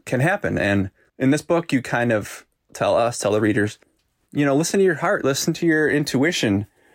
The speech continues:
Don't put yourself in a box that society wants you to be put in, that they tell you to be put in. Just, you need to listen within to what your body is telling you,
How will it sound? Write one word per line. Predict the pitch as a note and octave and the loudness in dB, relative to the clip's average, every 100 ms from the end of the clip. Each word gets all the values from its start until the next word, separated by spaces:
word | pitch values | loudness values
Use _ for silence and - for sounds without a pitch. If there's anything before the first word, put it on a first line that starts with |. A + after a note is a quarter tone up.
| _ | _
Don't | - C#3+ - | -2 -2 0
put | - C#3+ | -2 -2
yourself | D3 - D#3+ D3 | -2 0 0 0
in | B2 | -2
a | A2 | -2
box | G#2+ A2+ D3 - - | 0 -2 -2 -6 -6
that | C3+ B2+ - | -2 -2 -2
society | - A#2 - C3 B2+ G#2+ | -4 -4 0 0 0 -2
wants | C#3+ G3 - | 0 -2 0
you | C3+ | -2
to | A2+ | 0
be | A2 | -2
put | - G#2+ | 0 0
in, | G#2 G2 C#3 C#3 | 2 0 0 -2
that | - - | -2 -2
they | G#2 G2+ | -2 -2
tell | - D#3+ F#3+ | -2 -2 2
you | D#3 | 2
to | B2+ | 2
be | A#2 | 0
put | - A2+ | 0 0
in. | A2 B2 | 2 0
Just, | C#3+ - - _ _ _ _ C#3 | -4 -8 -20 _ _ _ _ 0
you | B2+ | 4
need | C#3 D#3 - | 4 2 -2
to | C#3+ C3 B2+ A#2 _ - | 2 4 4 0 _ -4
listen | C3+ - D3 | -2 2 2
within | B2+ - B2 A2 | 2 0 0 0
to | - A#2+ | 0 2
what | A2+ A#2+ - | 2 2 0
your | A2 | 0
body | A2 A2 G#2 | 2 2 -2
is | - | -4
telling | E3 F3 F3+ | -2 2 4
you, | F3 F3 | 4 2